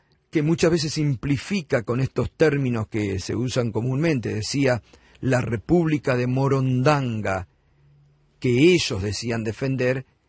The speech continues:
y bueno, fue una realmente, y trataron de, de hacer una república para unos muy pocos,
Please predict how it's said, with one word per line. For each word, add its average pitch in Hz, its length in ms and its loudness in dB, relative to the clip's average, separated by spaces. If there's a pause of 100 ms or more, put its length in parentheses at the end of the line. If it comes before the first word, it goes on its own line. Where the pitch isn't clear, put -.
(340)
y 196 100 -2
bueno, 143 580 0 (220)
fue 139 220 2
una 120 520 -2
realmente, 110 800 -2
y 90 200 -6
trataron 120 680 0
de, 101 280 -2 (280)
de 107 140 0
hacer 120 480 2 (520)
una 123 220 2
república 127 520 2
para 120 160 -2
unos 123 200 0
muy 156 360 4
pocos, 139 840 2